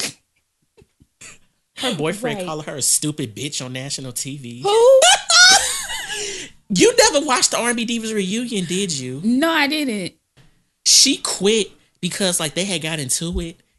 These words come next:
Speaker 1: And, uh, and backstage, he was like, "I'm so tired of you being a stupid bitch."
Speaker 2: Wow.
Speaker 1: And the cameras <laughs> caught it. And Wendy Williams was just like, "You gonna let him call you a stupid bitch on national T V?"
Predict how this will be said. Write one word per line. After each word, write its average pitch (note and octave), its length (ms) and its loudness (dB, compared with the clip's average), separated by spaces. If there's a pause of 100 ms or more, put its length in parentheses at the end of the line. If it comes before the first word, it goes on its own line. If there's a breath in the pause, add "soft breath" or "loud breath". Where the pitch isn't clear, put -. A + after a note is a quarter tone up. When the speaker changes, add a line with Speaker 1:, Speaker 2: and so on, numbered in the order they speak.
(220)
Speaker 1:
And, D3+ 160 -2
uh, D3 140 -4
and A#2+ 160 -6
backstage, D3 720 -4
he A3 100 -8
was G3 220 -8
like, E3 140 -6
"I'm G3+ 80 -8
so A3 120 -6
tired F3 260 -4
of F3 60 -6
you F3 60 -6
being D#3+ 220 -6
a A#2+ 40 -6
stupid C3+ 480 -4
bitch." C#3 400 -4 (180 loud breath)
Speaker 2:
Wow. B3 440 -2
Speaker 1:
And - 140 4
the - 100 4
cameras A#4 680 2
<laughs> - 160 -4
caught F#4+ 320 0
it. A4+ 400 0 (1900 loud breath)
And G#3+ 160 2
Wendy C#4+ 160 -4
Williams A3+ 180 -2
was G#3 80 -4
just F#3+ 160 -2
like, E3+ 160 -6
"You C#3 80 -10
gonna D3+ 120 -8
let D3 100 -6
him D3+ 80 -10
call D3 200 -10
you D3 120 -6
a - 20 -8
stupid D3 340 -8
bitch C#3 240 -8
on C#3 80 -12
national D#3 340 -10
T F#3+ 200 -8
V?" G#3 300 -10